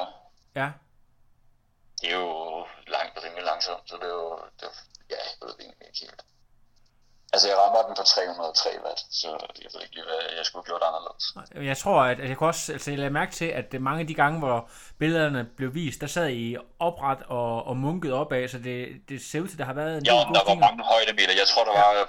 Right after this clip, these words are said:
Speaker 1: på den anden side to tusind højdemeter,
Speaker 2: Ja.
Speaker 1: uden at være helt sikker.
Speaker 2: Ja, men
Speaker 1: Øhm,
Speaker 2: jeg er ret sikker på,
Speaker 1: så
Speaker 2: at det er noget af
Speaker 1: selvfølgelig
Speaker 2: dit
Speaker 1: Og det var, og det var sådan noget, ej, der var, jeg tror faktisk ikke, der var så, måske var der færre, men, men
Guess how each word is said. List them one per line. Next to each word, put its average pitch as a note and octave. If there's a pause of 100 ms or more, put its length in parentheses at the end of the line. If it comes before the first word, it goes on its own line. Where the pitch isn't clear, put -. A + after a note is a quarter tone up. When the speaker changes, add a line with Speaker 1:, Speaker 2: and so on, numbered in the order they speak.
(120)
Speaker 1:
på -
den G2
anden G2+
side G2+ (100)
to G2+ (140)
tusind F#2+
højdemeter, F2+
Speaker 2:
Ja. -
Speaker 1:
uden G2
at F#2+
være -
helt -
sikker. F2
Speaker 2:
Ja, C3 (120)
men F#2+ (100)
Speaker 1:
Øhm, E2 (180)
Speaker 2:
jeg D3
er C#3+
ret E3
sikker E3+
på, D3+
Speaker 1:
så D#3
Speaker 2:
at D3
det C#3
er C#3+
noget -
af C3+
Speaker 1:
selvfølgelig -
Speaker 2:
dit D3 (1200)
Speaker 1:
Og -
det A#2+
var, A#2
og B2
det B2
var A#2+
sådan C3+
noget, - (120)
ej, C3 (120)
der A#2+
var, A#2 (160)
jeg B2+
tror D3+
faktisk D3
ikke, B2+
der G#2+
var A2 (120)
så, A#2+ (720)
måske A2+
var B2
der A2+ (280)
færre, A2+ (120)
men, G#2+ (180)
men G#2